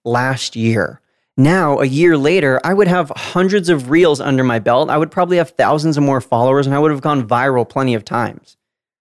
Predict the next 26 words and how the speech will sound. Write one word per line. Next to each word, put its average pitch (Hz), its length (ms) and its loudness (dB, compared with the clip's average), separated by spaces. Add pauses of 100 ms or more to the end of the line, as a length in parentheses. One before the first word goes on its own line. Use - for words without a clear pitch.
(380)
Dang, 135 400 2 (220)
I 139 100 2
wish 202 240 4
I 240 80 2
would 202 160 2
have 196 80 2
just 185 260 -2
started 160 580 0
an 175 220 0
email 131 400 0
list, 104 300 -8
super 214 400 2
small, 127 560 -2 (220)
in 143 80 2
two 143 100 0
thousand 135 260 2
fourteen. 131 760 -2 (300)
How 147 280 0
many 170 260 2
subscribers 123 760 -2
would 113 140 -2
I 117 80 0
have 117 320 -2
on 120 240 -2
my 113 180 0
list 107 440 -8